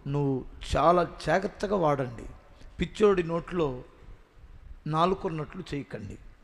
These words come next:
పిచ్చోడి చేతిలో రాయి ఉంటే ఏం చేస్తాడు? ఏది పడితే అది ఎటు పడతాడు, ఇసిరేస్తాడు.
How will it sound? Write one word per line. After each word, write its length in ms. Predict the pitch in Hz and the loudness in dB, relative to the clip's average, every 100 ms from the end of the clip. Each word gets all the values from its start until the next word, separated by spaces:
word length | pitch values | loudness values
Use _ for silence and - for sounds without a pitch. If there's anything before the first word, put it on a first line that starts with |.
| - | -8
పిచ్చోడి 300 | 170 - 208 | -6 0 0
చేతిలో 280 | 190 190 185 | 0 -4 -2
రాయి 220 | 160 170 | 0 0
ఉంటే 180 | 180 180 | 0 -4
ఏం 120 | 170 | -6
చేస్తాడు? 360 | 175 170 185 175 - - - - - - - - - - - - | -6 -10 -12 -12 -14 -20 -20 -20 -20 -20 -20 -20 -20 -20 -20 -6
ఏది 160 | 156 160 | 2 6
పడితే 240 | 170 156 185 | 6 6 6
అది 140 | 202 - - - - - - | 4 0 -10 -16 -18 -20 -8
ఎటు 120 | 165 | -4
పడతాడు, 400 | 156 180 196 196 - - - - - - | -2 -2 0 -2 -4 -8 -20 -20 -18 -8
ఇసిరేస్తాడు. 560 | 151 180 147 - 123 | -4 2 2 0 -8